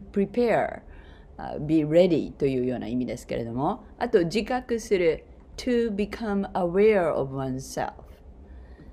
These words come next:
で、訓読みの方、えー、これは覚える。えー、例えば、この漢字を覚えています。I remember、あ、this、あ、漢字。あ、もちろん、あの、覚えてくださいって言っても、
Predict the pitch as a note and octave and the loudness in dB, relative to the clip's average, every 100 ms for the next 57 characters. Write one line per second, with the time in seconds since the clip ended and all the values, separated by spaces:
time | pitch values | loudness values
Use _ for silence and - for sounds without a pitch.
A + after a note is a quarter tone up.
0 | - F3 G#3 - - - - D4 E4+ F4+ | -10 6 6 6 -6 -14 0 2 2 0
1 | E4+ E4 E4 C#4 F#3 - - E3+ D#3+ D#3+ | 0 0 2 2 2 0 -4 2 2 0
2 | A#3+ A#3 G#3 F#3 - - - F3 F#3+ A3 | 0 2 4 2 0 -2 0 2 4 6
3 | G3+ F3+ C3+ - - - - - - C3 | 6 6 4 0 -8 -18 -18 -10 -2 0
4 | C3 F#3 F3+ G3 D#3+ D3 D#3+ - G3 G3 | 0 -2 2 2 4 2 0 -4 -2 0
5 | G3+ A3+ G#3 F#3+ F#3+ E3+ D#3+ - E3 G#3 | 0 0 2 4 4 6 4 2 4 4
6 | F#3 D3+ C3 G2+ - - E3+ F#3 F3 E3+ | 6 4 0 -4 -10 0 4 4 2 4
7 | G3+ G3+ G#3+ B3+ G3+ D3+ C3+ C3+ - - | 6 6 6 2 2 0 0 -4 -8 -4
8 | C3 C3+ C3+ D#3 - - - C3+ B2+ B2+ | -2 -2 -4 -6 -8 -14 -8 -6 -6 -8
9 | A2+ F#3+ D#3 C#3+ A2 - - - - - | -8 -4 -2 -2 -6 -12 -20 -20 -20 -20
10 | - - - - - - - A3 B3+ C#4 | -20 -20 -20 -16 -16 -14 -2 -2 2 2
11 | F3 - F3+ - F#3+ G#3+ C4+ G#3 F3+ - | 2 0 -2 2 4 6 6 4 2 2
12 | F#3 G#3+ A#3+ - F3+ B2+ C3 | 2 2 -2 -4 -4 -4 -4